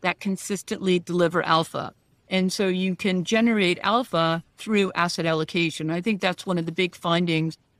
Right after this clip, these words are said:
that has driven the E T F industry. You know, we ended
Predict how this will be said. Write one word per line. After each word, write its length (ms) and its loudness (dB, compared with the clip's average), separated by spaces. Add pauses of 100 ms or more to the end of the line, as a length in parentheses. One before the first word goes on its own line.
(120)
that 140 2
has 160 2
driven 640 2 (340)
the 100 -2
E 160 0
T 140 -2
F 180 -2
industry. 420 0
You 120 2
know, 140 4
we 160 2
ended 560 2